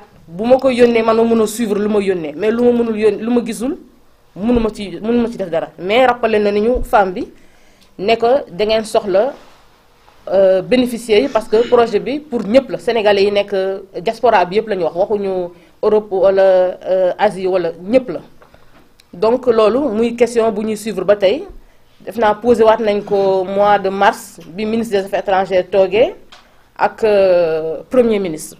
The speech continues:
bu ma juumul, waxaat nañ leen ko. Donc, euh, def naa ñoom ñoo ma ci gën a am, am, euh, pexe. Waaw.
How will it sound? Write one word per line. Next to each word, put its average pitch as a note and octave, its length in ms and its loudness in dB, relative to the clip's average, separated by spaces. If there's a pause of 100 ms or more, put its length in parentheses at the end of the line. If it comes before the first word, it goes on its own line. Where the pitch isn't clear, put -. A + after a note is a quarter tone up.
bu F#3 80 -12
ma G#3+ 160 -2
juumul, E3+ 280 -6 (100)
waxaat G#3+ 300 -2
nañ F#3 160 -4
leen E3+ 160 -4
ko. F4 180 -2 (580)
Donc, G3 300 -2
euh, F#3+ 240 -2
def G#3 100 -6
naa G#3 160 0
ñoom G3+ 160 -2
ñoo G#3+ 140 0
ma G#3+ 100 -4
ci G3 100 -12
gën G3+ 140 2
a G3+ 160 0
am, G3 220 -6
am, G3 300 -4
euh, F3 320 -4 (360)
pexe. G#3+ 220 -2 (960)
Waaw. - 140 -12